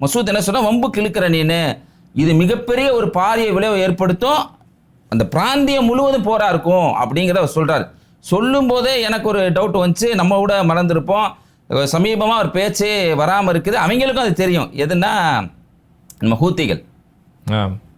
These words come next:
Speaker 1: ஹூத்திகள் ஏற்கனவே ஒரு பதினஞ்சு நாளைக்கு முன்னாடி அடிச்ச அடி ரெண்டாயிரம் கிலோமீட்டர் தாண்டி போய் விழுந்துச்சு டெல் அவீவ்ல. அப்பயே அமெரிக்க உளவுத்துறையெல்லாம் பேசிக்கிட்டாங்க, "இவ்வளவு பெரிய மிசைல்ஸ் எப்படி அவங்ககிட்ட கிடந்துச்சு?" ஏன்னா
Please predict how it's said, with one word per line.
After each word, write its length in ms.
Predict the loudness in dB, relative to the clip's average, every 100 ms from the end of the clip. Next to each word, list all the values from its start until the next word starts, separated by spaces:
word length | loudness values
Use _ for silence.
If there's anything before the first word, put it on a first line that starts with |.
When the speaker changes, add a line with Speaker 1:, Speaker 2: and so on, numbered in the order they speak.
| _ -6 -4
Speaker 1:
ஹூத்திகள் 320 | 0 0 2
ஏற்கனவே 440 | 0 0 -2 0
ஒரு 160 | 0 0
பதினஞ்சு 320 | 0 0 2
நாளைக்கு 300 | 0 0 0
முன்னாடி 220 | 0 0
அடிச்ச 420 | 0 -2 -2 -2
அடி 260 | 0 0 0
ரெண்டாயிரம் 720 | 0 -2 -2 -2 0 -2 -4
கிலோமீட்டர் 480 | -4 -2 0 0 0
தாண்டி 280 | 0 0 0
போய் 360 | -2 -2 0 2
விழுந்துச்சு 280 | 0 -2 -2
டெல் 200 | 0 0
அவீவ்ல. 400 | 0 0 -2 -4 -12 _ -8
அப்பயே 360 | -6 -6 -4 -2
அமெரிக்க 500 | 0 0 0 0 0
உளவுத்துறையெல்லாம் 480 | 0 0 0 -2 0
பேசிக்கிட்டாங்க, 420 | 0 0 0 0
"இவ்வளவு 380 | 0 0 0 0
பெரிய 260 | 0 0
மிசைல்ஸ் 240 | -2 -2 -4
எப்படி 220 | -2 -2
அவங்ககிட்ட 280 | -2 -2 -2
கிடந்துச்சு?" 440 | -2 -2 -2 -4 -10 -20 _
ஏன்னா 120 | -2